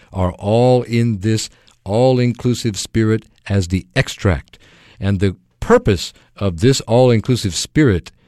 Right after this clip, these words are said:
is just to make us a reproduction of this God-man, Jesus Christ, because he brings into us all the elements of this God-man,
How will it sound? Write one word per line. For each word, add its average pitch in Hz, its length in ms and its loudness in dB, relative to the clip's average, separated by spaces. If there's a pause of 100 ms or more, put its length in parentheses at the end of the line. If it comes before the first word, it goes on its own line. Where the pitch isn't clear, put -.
(280)
is 104 180 -2
just 135 320 -2
to 110 120 0
make 110 400 0
us 135 580 -2 (460)
a 92 60 -4
reproduction 87 960 -4 (420)
of 90 300 -4
this 95 280 -2 (500)
God-man, 92 840 0 (280)
Jesus 82 540 -6
Christ, - 580 -10
because 92 300 -4
he 196 340 2
brings 131 540 0
into 123 320 2
us 92 220 0 (420)
all 131 560 4
the 123 320 -2
elements 87 640 -2 (480)
of 82 280 -4
this 82 180 -4
God-man, 73 760 -6